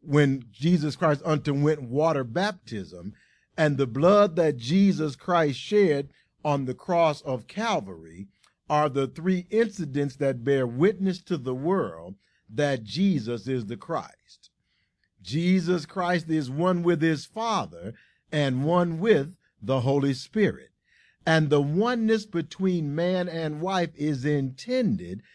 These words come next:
to emulate the oneness of the Father, the Son, and the Holy Spirit, who said in Genesis two eighteen and twenty-four, "And the Lord God said, 'It is not good that man should be alone.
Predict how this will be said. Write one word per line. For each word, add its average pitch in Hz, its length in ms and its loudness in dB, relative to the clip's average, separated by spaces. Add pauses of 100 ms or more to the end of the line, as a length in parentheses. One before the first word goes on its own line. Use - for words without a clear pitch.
(160)
to 156 220 0
emulate 135 580 4
the 123 80 -2
oneness 135 460 -2
of 117 160 -2
the 120 100 -6
Father, 185 720 -6 (200)
the 139 220 0
Son, 98 800 -6 (260)
and 135 240 2
the 123 100 2
Holy 135 320 2
Spirit, - 600 -2 (560)
who 175 140 6
said 175 320 4
in 123 100 2
Genesis 123 380 -2
two 135 220 -4
eighteen 127 280 -4
and 120 160 -6
twenty-four, 113 800 -6 (380)
"And 131 180 -4
the 123 80 -2
Lord 131 320 0
God 175 420 2
said, 101 600 -8 (320)
'It 170 160 4
is 131 240 0
not 143 420 -4
good 170 400 2
that 123 220 -2
man 131 320 -2
should 123 260 -10
be 131 140 -2
alone. 113 720 -6